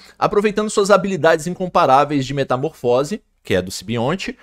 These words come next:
e a sua fome insaciável. Então a ideia dele é ser um,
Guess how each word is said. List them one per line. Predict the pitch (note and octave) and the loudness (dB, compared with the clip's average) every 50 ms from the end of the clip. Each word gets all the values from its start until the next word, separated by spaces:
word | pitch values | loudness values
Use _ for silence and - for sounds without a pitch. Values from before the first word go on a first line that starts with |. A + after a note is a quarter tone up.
| - _ _ - | -20 _ _ -12
e | - F3+ G3+ G#3+ A3+ A3+ | -8 -6 -4 0 0 0
a | G#3+ | 0
sua | - - G#3 F#3 | 0 0 0 -2
fome | F#3 - - F#3 F#3 F#3+ | -2 -2 -4 -4 -2 -2
insaciável. | F#3+ F3+ E3 - - D#3+ E3+ - - - F#3 C#3 C3+ C#3 A2+ G2 F2+ E2+ E2+ | -2 -2 -2 -2 -2 -2 -4 -4 -4 -2 2 4 4 4 4 2 -2 -6 -8
Então | F#2+ F#2+ - B2+ | -6 -4 -4 -2
a | C3+ | -2
ideia | D3 C#3 A2+ C3+ C#3+ C#3+ | -2 0 0 2 2 2
dele | A#2+ C3 C#3+ D3 D#3+ D#3+ - | 2 0 -2 -2 -2 -4 -4
é | C3+ C#3+ | -4 -6
ser | - - - D#3 - - _ - | -4 -4 -6 -6 -6 -8 _ -12
um, | B2 C#3+ D3+ D#3+ D#3 | -10 -8 -8 -10 -12